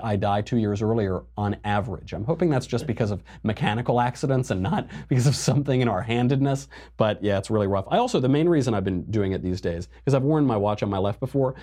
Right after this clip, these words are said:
is it seems too blingy with my wedding ring. It seems, like, really blingy to have all that stuff on one hand, so I'm balancing it out. I need a lot of balance. We'll do one more, then I gotta get out of here. Stephen, "Michael, do you think Father Rutler would be a good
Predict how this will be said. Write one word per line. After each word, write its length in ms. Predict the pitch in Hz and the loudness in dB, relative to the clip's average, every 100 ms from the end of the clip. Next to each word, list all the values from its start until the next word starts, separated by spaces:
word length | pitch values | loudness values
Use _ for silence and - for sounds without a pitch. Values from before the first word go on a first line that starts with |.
| - | -4
is 120 | 147 147 | -2 -2
it 100 | 151 | 0
seems 220 | 247 240 | -2 0
too 120 | 233 | 0
blingy 400 | 131 139 170 92 | 2 2 2 0
with 200 | 90 - | -4 -4
my 120 | 101 | -2
wedding 300 | 98 120 131 | 0 0 -2
ring. 160 | 87 - | -6 -12
It 140 | - | -10
seems, 140 | - 226 | -6 -2
like, 100 | 147 | 2
really 220 | 160 165 | 2 2
blingy 460 | 101 95 107 135 85 | 0 0 0 0 -2
to 80 | 92 | -4
have 120 | 92 | -2
all 120 | 98 | 0
that 160 | 95 - | -2 -2
stuff 200 | 98 98 | -4 -2
on 140 | 92 | -4
one 160 | 98 98 | -2 -2
hand, 280 | 101 87 - - | -2 -4 -10 -20
so 120 | - 104 | -6 -4
I'm 100 | 101 | 0
balancing 440 | 104 107 98 95 | 0 0 -2 -2
it 60 | 92 | -4
out. 160 | 76 92 | -4 -2
I 20 | |
need 140 | 104 | 0
a 40 | 104 | 2
lot 120 | 98 | 0
of 80 | 90 | 0
balance. 320 | 90 82 - | -4 -4 -6
We'll 100 | 104 | -2
do 100 | 113 | 2
one 220 | 135 180 | 2 2
more, 160 | 175 151 | 2 2
then 100 | 135 | 2
I 80 | 113 | 0
gotta 180 | 104 | 0
get 120 | 98 92 | 0 -2
out 100 | 87 | -2
of 40 | |
here. 180 | 78 85 - - | -6 -8 -16 -10
Stephen, 480 | - 262 180 131 - - - - - - - - | 0 2 2 -2 -14 -20 -20 -20 -20 -20 -20 -2
"Michael, 380 | 160 170 175 123 | 2 4 2 0
do 140 | 107 202 | 2 2
you 120 | 247 | 2
think 320 | 175 139 135 | 2 0 0
Father 300 | - 139 131 | 0 2 2
Rutler 520 | 113 117 113 107 107 | 4 2 2 0 0
would 140 | 135 113 | 2 2
be 100 | 110 | 2
a 60 | |
good 480 | 98 117 110 117 117 | 0 2 2 2 -2